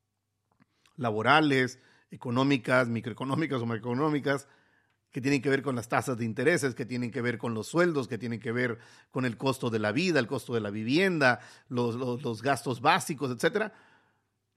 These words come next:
Si tú no haces algo este dos mil veintitrés, si tú no pones orden, palabra clave dos mil veintitrés, orden en tu vida personal, orden en tu negocio, entonces ahora voy a, voy a empezar a hacer mis dos mil quinientos puntos al mes,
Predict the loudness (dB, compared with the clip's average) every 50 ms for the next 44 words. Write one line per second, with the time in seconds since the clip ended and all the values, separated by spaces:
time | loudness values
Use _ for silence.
0 | _ _ -18 -14 -10 -8 -8 -4 -4 -2 0 0 0 0 -2 -6 _ _ _ _
1 | _ _ _ _ _ _ _ _ _ _ 0 0 0 -2 -4 -4 -2 2 2 4
2 | 4 4 4 2 0 0 -2 -4 -10 _ _ -8 -6 -2 0 0 0 0 0 0
3 | 0 0 -2 -2 -4 -4 -4 -4 -4 -4 -4 -4 -4 -2 -2 0 0 0 0 -2
4 | -2 -4 -6 _ 0 4 6 8 10 10 10 8 8 8 6 6 6 2 -2 -6
5 | _ _ _ _ _ _ 0 2 2 4 4 2 2 2 4 6 6 6 6 4
6 | 2 0 0 0 0 -2 -2 -2 -4 -4 -4 -4 -6 -6 -6 -12 -20 -20 _ _
7 | 2 6 8 8 8 8 8 6 4 2 2 0 0 0 0 0 0 0 -2 -4
8 | -4 -4 -4 -2 -4 -4 -6 -8 -12 -18 _ _ _ _ 2 6 6 8 8 6
9 | 4 4 2 0 0 0 0 0 2 2 0 -2 -2 -4 -6 -8 -8 -8 -10 _
10 | _ _ _ _ _ -4 0 2 2 2 2 0 2 4 4 6 4 6 6 4
11 | 4 4 2 0 0 0 -2 -2 -2 -4 -2 2 2 4 4 4 4 2 2 2
12 | 2 2 0 0 0 0 -2 -2 -2 -2 -2 0 0 -2 -4 -4 -4 -4 -4 -2
13 | -2 -2 -2 -2 -4 -6 -8 -14 -20